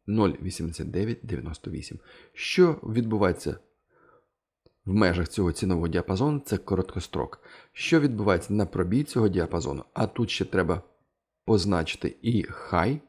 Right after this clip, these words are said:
вони теж важливі. Ціновий діапазон, бачите, зона супротиву. Що відбувається на пробій цього діапазону, це вже середньострокова перспектива. Ось таким чином. Тепер переходимо до наступного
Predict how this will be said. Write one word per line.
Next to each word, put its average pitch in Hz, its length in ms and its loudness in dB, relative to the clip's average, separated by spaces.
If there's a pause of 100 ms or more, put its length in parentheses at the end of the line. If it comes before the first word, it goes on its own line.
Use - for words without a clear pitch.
(160)
вони 160 260 0
теж 90 360 -2
важливі. 65 500 -8 (460)
Ціновий 139 380 0
діапазон, 85 420 -2
бачите, 143 360 -4
зона 82 280 -2
супротиву. - 560 -6 (480)
Що - 240 2
відбувається 120 520 0
на 107 80 2
пробій 92 280 0
цього 92 320 0
діапазону, 87 520 -2
це 117 200 0
вже 120 180 -2
середньострокова 85 800 -6
перспектива. - 680 -12 (360)
Ось 147 180 0
таким - 340 -6
чином. - 340 -12 (440)
Тепер 160 300 2
переходимо 110 500 2
до 95 120 2
наступного 92 580 -2